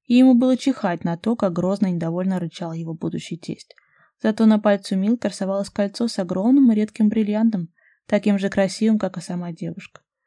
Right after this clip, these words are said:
Сложно было не заметить украшение, появившееся на руке Тахировой. Наверное, по этой причине родня притихла, ожидая, когда Мила и Егор обратят на них внимание. «Ты что-то хочешь там расслышать?» —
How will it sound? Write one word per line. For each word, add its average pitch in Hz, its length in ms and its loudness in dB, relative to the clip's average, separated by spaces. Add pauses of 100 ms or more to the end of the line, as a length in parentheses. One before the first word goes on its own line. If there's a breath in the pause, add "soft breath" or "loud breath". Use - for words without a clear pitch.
(160)
Сложно 247 420 4
было 247 160 4
не 233 120 8
заметить 208 440 2
украшение, 190 720 2
появившееся 190 640 -4
на 190 100 0
руке 190 340 -4
Тахировой. 185 680 -8 (440)
Наверное, 220 380 4
по 214 140 0
этой 208 180 0
причине 220 460 0
родня 190 320 -2
притихла, 214 600 -4 (160)
ожидая, 185 440 -2
когда 180 240 -4
Мила 180 240 -2
и 170 60 -4
Егор 170 300 -4
обратят 185 440 -4
на 185 100 -4
них 165 200 -6
внимание. 160 440 -10 (840)
«Ты - 80 -2
что-то 269 300 0
хочешь 277 300 2
там 254 200 6
расслышать?» — 247 680 0